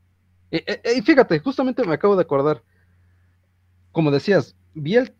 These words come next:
eh, yo también vi el tráiler, eh, y la primera impresión fue como de, "¿Qué, qué está pasando? ¿Qué es esto?".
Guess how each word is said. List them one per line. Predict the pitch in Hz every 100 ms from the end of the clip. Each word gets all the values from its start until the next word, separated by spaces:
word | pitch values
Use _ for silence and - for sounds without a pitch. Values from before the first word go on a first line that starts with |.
| _
eh, | 165 127 120 120 123
yo | 175
también | 185 175 170
vi |
el | 170 165
tráiler, | 151 180 214 233 -
eh, | - 123 120
y | 120
la | 113
primera | 123 147
impresión | 190 - 123 170
fue | 165 165
como | 147
de, | 117 110
"¿Qué, | 135 127
qué | -
está | - 151
pasando? | 131 - 110 113
¿Qué | 151
es | -
esto?". | 135 - -